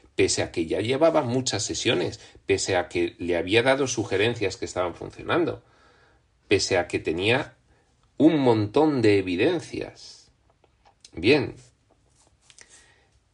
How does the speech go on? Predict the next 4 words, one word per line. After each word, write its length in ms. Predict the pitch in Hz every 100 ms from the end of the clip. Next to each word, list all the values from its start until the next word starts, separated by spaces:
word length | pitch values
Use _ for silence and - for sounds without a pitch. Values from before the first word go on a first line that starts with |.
| -
esto 500 | 110 - 147 160 -
nos 840 | 98 95 92 90 - - - -
sirve 400 | - 110 107 127
para 560 | - 123 101 95 87 -